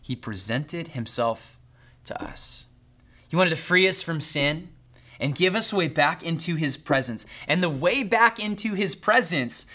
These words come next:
is Jesus. That's why he's called Emmanuel, God with us. Merry Christmas in January.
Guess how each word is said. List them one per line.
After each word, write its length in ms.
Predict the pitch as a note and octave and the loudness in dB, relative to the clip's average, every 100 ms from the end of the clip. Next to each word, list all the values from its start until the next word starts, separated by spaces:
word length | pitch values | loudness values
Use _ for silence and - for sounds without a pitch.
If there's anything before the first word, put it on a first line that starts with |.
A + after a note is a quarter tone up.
| - | -6
is 180 | - C3 | -2 0
Jesus. 720 | G#2+ D3+ A3+ D#3+ - - - _ _ _ - | 0 0 0 -2 -2 -4 -4 _ _ _ -6
That's 300 | - E3+ G3 | 4 4 4
why 140 | G3+ A3 | 2 4
he's 220 | A3+ - | 2 0
called 280 | E3 D3 C#3+ | 2 2 2
Emmanuel, 680 | D#3+ D#3 D#3 D3+ A#2+ G2 G#2 | 0 2 2 2 -2 -2 2
God 440 | D#3 D#3 D#3 D#3+ - | 6 6 4 0 -8
with 440 | B2+ C3 A#2+ - | -2 0 -2 -8
us. 540 | - G2+ - - - - - - - | -2 -2 -2 -6 -6 -8 -18 -20 -4
Merry 260 | C#3 E3+ G3+ | 2 4 4
Christmas 580 | A3 G3+ F#3 D3+ - | 2 2 2 0 -4
in 160 | - C#3 | -4 -2
January. 760 | C3 C#3 C3 B2 G#2+ F2+ F2+ | 2 2 2 -2 -4 -6 -8